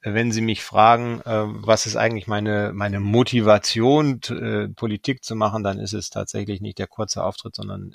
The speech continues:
eher das, das inhaltliche Gestalten. Ähm, aber ich hab diese, äh, ich sage mal, Sozialisation der Jungen Union und da gehört Wahlkampf eben auch dazu. Und, äh,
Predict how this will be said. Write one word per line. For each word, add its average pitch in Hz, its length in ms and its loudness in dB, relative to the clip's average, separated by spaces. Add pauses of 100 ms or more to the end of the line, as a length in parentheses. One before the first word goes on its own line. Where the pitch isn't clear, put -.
(140)
eher 107 180 -8
das, - 380 -6
das 98 140 -12
inhaltliche 101 580 -10
Gestalten. 123 560 0 (600)
Ähm, 110 380 0
aber 110 640 8
ich - 320 -8 (160)
hab - 280 -10 (120)
diese, 104 320 0
äh, 101 680 -2
ich - 160 -4
sage 107 220 0
mal, 101 340 -2 (560)
Sozialisation 107 1400 0
der 104 120 2
Jungen 104 260 -2
Union 101 540 2
und 101 400 -4
da 98 120 4
gehört 98 380 -2
Wahlkampf 104 500 0
eben 107 200 -6
auch - 200 -6
dazu. 127 600 2
Und, 101 280 -4
äh, 101 240 -4